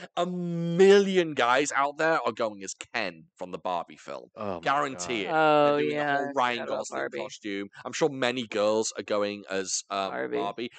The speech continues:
Speaker 1: But you know what you wanna do? You wanna go as Michael Cera. Sarah. How would you say that name? Sarah?
Speaker 3: Oh, yeah, Michael
Speaker 1: You wanna
Speaker 3: Cera.
Speaker 1: go as Michael Cera from Barbie and, like, ch-,
Speaker 3: Right.
Speaker 1: switch it up, make it funnier. Yeah,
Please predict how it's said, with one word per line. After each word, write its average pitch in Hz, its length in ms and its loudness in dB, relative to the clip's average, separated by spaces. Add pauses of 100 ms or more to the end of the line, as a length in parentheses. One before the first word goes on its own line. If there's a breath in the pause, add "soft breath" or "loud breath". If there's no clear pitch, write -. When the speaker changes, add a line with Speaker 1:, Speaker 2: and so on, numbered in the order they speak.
(140)
Speaker 1:
But 123 100 -8
you 127 120 -2
know 170 200 4
what 175 160 2
you 160 80 2
wanna 202 260 2
do? 262 300 -4 (180)
You 127 80 -10
wanna 143 180 -6
go 127 160 -6
as 120 120 -10
Michael 110 280 -14
Cera. 107 520 -4 (100)
Sarah. 95 440 0
How - 360 -20
would - 80 -20
you - 60 -20
say 104 100 -8
that 60 120 -8
name? 69 140 -18
Sarah? 120 340 -2
Speaker 3:
Oh, - 20 -6
yeah, 135 180 -6
Michael 139 280 -4
Speaker 1:
You 151 60 -8
wanna 151 120 -8
Speaker 3:
Cera. 135 80 -4
Speaker 1:
go - 40 -2
as 160 100 -10
Michael 113 240 -10
Cera 101 380 -2
from 87 180 -16
Barbie 82 460 -6
and, 85 120 -16
like, 85 160 -8
ch-, 85 120 -20
Speaker 3:
Right. 117 280 -8
Speaker 1:
switch - 340 -10
it 101 100 -4
up, 80 280 -4
make 104 220 -10
it 87 80 -14
funnier. 82 440 -8 (460)
Yeah, 78 260 -8